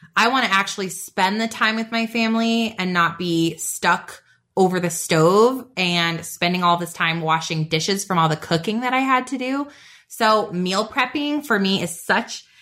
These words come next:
a huge way that I save time, but not only save time, also stay on track with my health goals, with my macros. I'm able to keep a focus on what my husband and my children are eating, because if I left it up to them, y'all, Lord knows,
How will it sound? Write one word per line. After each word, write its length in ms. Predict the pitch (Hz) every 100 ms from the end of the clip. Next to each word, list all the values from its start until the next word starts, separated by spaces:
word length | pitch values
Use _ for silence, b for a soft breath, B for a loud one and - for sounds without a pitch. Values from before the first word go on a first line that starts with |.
| b
a 100 | 208
huge 540 | 202 - - 226 294 254
way 220 | 196 196
that 120 | 190
I 120 | 175
save 320 | 170 190 170 165
time, 340 | 202 196 165 B B
but 100 | 202
not 220 | 214 240 403
only 260 | 440 427
save 500 | - - 233 240 220
time, 560 | - 185 180 208 311 403 - b b b -
also 340 | 208 320 392
stay 320 | 330 - 220 233
on 220 | 247 202
track 480 | - 185 160 151 180
with 140 | 175
my 140 | 175 151
health 440 | - 165 190 -
goals, 420 | 220 220 226 226
with 180 | 196 170
my 160 | 151 151
macros. 760 | 151 156 180 226 220 220 226 B B B
I'm 140 | 185 196
able 220 | 185 185
to 120 | 185
keep 440 | 180 - 190 165 - _ _ _ _
a 60 | 196
focus 680 | - - 185 190 220 233
on 200 | 180 185
what 140 | 180 170
my 100 | 170
husband 320 | 185 175 185
and 40 |
my 100 | 170
children 420 | 156 - 151 196 220
are 100 | 220
eating, 380 | 277 302 320
because 320 | 247 196 160 156
if 100 | 175
I 140 | 202
left 300 | 247 254 269
it 80 | 269
up 160 | 254
to 100 | 269
them, 320 | 226 202 202 202
y'all, 280 | 196 196
Lord 280 | 170 180 294
knows, 520 | 302 269 254 254 262